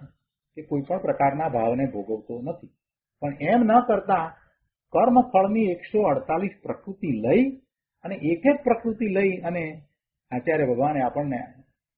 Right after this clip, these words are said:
આ વાત આપી કે હું કોઈને ભોગવતો નથી, એમાંની કોઈ પ્રકૃતિના ફળને હું ભોગવતો નથી. અને કઈ રીતે નથી ભોગવતો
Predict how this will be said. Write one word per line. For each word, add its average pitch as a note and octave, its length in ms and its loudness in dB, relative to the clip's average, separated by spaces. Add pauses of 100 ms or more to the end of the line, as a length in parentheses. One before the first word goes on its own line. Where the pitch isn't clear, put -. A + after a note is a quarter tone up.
(140)
આ C#3 140 4
વાત B2+ 240 4
આપી A#2+ 240 -6
કે C3 100 -12
હું D#3 160 -6
કોઈને A#3+ 380 -2
ભોગવતો G#2 460 -4
નથી, - 280 -18 (260)
એમાંની G3 360 -2
કોઈ B3+ 200 2
પ્રકૃતિના F3 560 -2
ફળને D#3+ 300 -2
હું C#3+ 160 2
ભોગવતો C3 440 -2
નથી. B2 260 -4
અને G3+ 180 -2
કઈ A3 260 4 (180)
રીતે E3+ 300 6
નથી E3 340 4
ભોગવતો A3+ 420 10